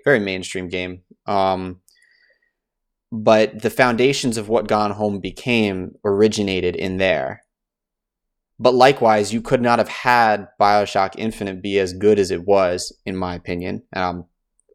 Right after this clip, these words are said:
I know people <laughs> would fight me on that one. Um, without those people existing as well. Like, you have people that are trained in traditional arts working on that game and making it as good as it was.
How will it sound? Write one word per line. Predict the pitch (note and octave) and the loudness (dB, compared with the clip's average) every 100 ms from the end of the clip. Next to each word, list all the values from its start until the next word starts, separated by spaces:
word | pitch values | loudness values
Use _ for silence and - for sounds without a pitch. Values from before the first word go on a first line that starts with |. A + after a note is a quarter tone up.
| - | -6
I | G2 | -4
know | F#2+ F#2 G2+ G2 F2 F2 | -2 0 2 2 -2 -14
people | - G2 F2+ F2 _ - | -12 -8 -6 -8 _ -14
<laughs> | - - | -10 -6
would | B2+ A2 | 0 0
fight | - G#2+ G2+ | 2 0 0
me | G2+ | -4
on | F#2 | -6
that | G2 F#2+ | -4 -4
one. | F2+ F2+ F#2 _ _ _ _ - | -4 -12 -16 _ _ _ _ -2
Um, | G2+ G2 F#2+ F#2 F#2 F2+ _ _ _ _ _ _ _ - | 0 2 0 -2 -8 -12 _ _ _ _ _ _ _ 0
without | A#2 A2+ B2 B2+ A2+ | 0 2 2 2 2
those | A#2+ A#2 | 0 0
people | - F#3 F#3+ A#2 | -2 -8 -2 0
existing | G#2 G#2+ G2+ G#2 | 0 -4 -4 -4
as | G#2 | -4
well. | C3+ F3 C#2 - _ _ _ _ _ _ _ _ _ _ - | 0 0 0 -8 _ _ _ _ _ _ _ _ _ _ -6
Like, | A2 | -2
you | A#2 A#2+ | 2 2
have | A2+ | 2
people | C3+ A#2 | -2 2
that | A2 G#2+ | 2 4
are | G2+ F#2+ - - - | 2 0 -4 -18 -14
trained | - - C3 B2 A2 | -8 -2 2 2 2
in | G#2+ G#2+ | 0 -2
traditional | A2+ A2 G#2+ G2+ - | 0 0 0 -2 2
arts | B2 G2+ | 2 2
working | G#2 G#2 G2+ | 0 0 0
on | G2 | -4
that | F#2 F2+ | -4 -2
game | B2 B2+ G2 | 0 0 0
and | |
making | G2 G#2 G#2 G2 | 0 0 0 -4
it | |
as | F#2+ F2+ | -4 -6
good | - G2 | -2 -2
as | F2+ | -2
it | D#2+ | 0
was. | A2 G#2 F2 - - | 2 2 0 -8 -12